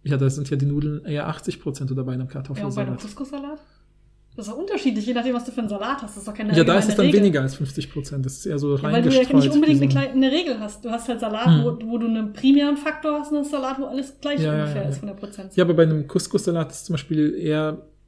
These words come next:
Speaker 1: unwichtig, ob die, ob Couscous oder die Nudeln oder so warm sind. Weißt du, was ich meine? Du
Speaker 2: Ist
Speaker 1: würdest
Speaker 2: doch bei
Speaker 1: ja
Speaker 2: einer
Speaker 1: kalt
Speaker 2: Bowl auch
Speaker 1: essen.
Speaker 2: egal.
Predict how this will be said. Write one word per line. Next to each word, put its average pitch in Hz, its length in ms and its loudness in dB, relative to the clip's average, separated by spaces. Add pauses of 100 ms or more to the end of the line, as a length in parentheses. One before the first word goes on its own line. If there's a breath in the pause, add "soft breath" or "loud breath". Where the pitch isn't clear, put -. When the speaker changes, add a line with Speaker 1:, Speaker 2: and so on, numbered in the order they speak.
(180)
Speaker 1:
unwichtig, 156 640 0
ob 135 100 -6
die, 139 560 2
ob 135 240 -8
Couscous - 380 -2
oder 143 180 0
die 139 100 2
Nudeln 151 440 2
oder 135 160 0
so 135 160 -2
warm 139 280 -2
sind. 113 460 -12
Weißt 131 200 -8
du, - 40 -14
was 139 80 -10
ich - 100 -20
meine? 151 120 -4
Du 139 80 -4
Speaker 2:
Ist 135 60 -4
Speaker 1:
würdest 143 240 -2
Speaker 2:
doch 202 60 -2
bei 196 60 -4
Speaker 1:
ja - 60 -8
Speaker 2:
einer - 0 -
Speaker 1:
kalt 214 180 2
Speaker 2:
Bowl 233 80 0
auch - 80 -2
Speaker 1:
essen. 135 260 -2
Speaker 2:
egal. - 300 -16